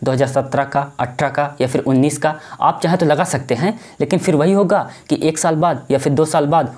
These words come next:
उसका डेट ख़त्म हो जाएगा, आपको फिर से एक नया बनवाना पड़ेगा। तो उससे बेहतर है कि आप वो पुराना लगाने से बेहतर है कि आप इस टाइम पे दो हज़ार बीस में एक नया बनवा लीजिए, नए तरीके से बनवा लीजिए और उसी को लगा दीजिए, और जब तक आप यूपीटीयू में पढ़ाई कीजिए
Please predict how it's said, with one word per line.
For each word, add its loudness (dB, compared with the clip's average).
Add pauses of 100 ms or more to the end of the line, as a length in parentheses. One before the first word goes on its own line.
उसका 0
डेट 0
ख़त्म -2
हो 2
जाएगा, 2 (140)
आपको 0
फिर 0
से 0
एक -2
नया 4
बनवाना 0
पड़ेगा। -4 (280)
तो 0
उससे 0
बेहतर 0
है 0 (220)
कि 2
आप 0
वो 2
पुराना 0
लगाने 2
से 0
बेहतर 0
है 0
कि 4
आप 0
इस -2
टाइम -2
पे 2
दो 0
हज़ार 4
बीस 2
में 2
एक -2
नया 2
बनवा 2
लीजिए, 2 (440)
नए 2
तरीके 0
से 0
बनवा 2
लीजिए 2 (180)
और 2
उसी 0
को 2
लगा 4
दीजिए, 2 (180)
और -4 (160)
जब 0
तक 0
आप 0
यूपीटीयू 2
में 2
पढ़ाई 0
कीजिए 0